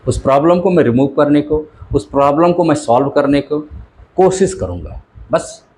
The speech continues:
ट्राई ही करूँगा। मैं तो सिर्फ ट्राई में ही विश्वास करता हूँ, आप भी ट्राई करिए।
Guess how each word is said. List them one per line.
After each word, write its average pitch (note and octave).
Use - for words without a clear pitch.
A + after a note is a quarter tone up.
ट्राई D3
ही E3
करूँगा। G#2
मैं D#3+
तो C#4
सिर्फ -
ट्राई D3
में D3
ही D3
विश्वास A2
करता F#2+
हूँ, G#2+
आप A2+
भी B2+
ट्राई C3
करिए। C3+